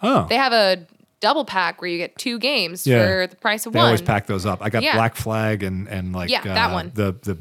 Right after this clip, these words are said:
Speaker 1: Revolution one, I think.
Speaker 2: Yeah, yeah,
Speaker 1: The,
Speaker 2: yeah.
Speaker 1: the American Revolution one.
Speaker 2: Mm-hmm. Uh, and then there's Assassin's Creed three.
Speaker 1: Yeah.
Speaker 2: Yep. And so <laughs> I'm so frustrated because you have to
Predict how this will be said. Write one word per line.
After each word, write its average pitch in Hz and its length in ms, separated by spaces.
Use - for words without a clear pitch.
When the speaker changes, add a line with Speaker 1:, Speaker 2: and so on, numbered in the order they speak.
Speaker 1:
Revolution 101 680
one, 87 240
I - 60
think. 202 160
Speaker 2:
Yeah, 220 140
yeah, 208 80
Speaker 1:
The, 202 60
Speaker 2:
yeah. 190 180
Speaker 1:
the 190 60
American 196 320
Revolution 113 400
one. 226 100
Speaker 2:
Mm-hmm. 320 140
Uh, - 680
and 233 300
then 240 60
there's 254 180
Assassin's 208 360
Creed 185 220
three. - 180
Speaker 1:
Yeah. 113 160
Speaker 2:
Yep. 240 220
And 233 380
so 226 480
<laughs> 226 240
I'm 240 240
so 254 260
frustrated 294 560
because 208 320
you 190 80
have 208 320
to 196 440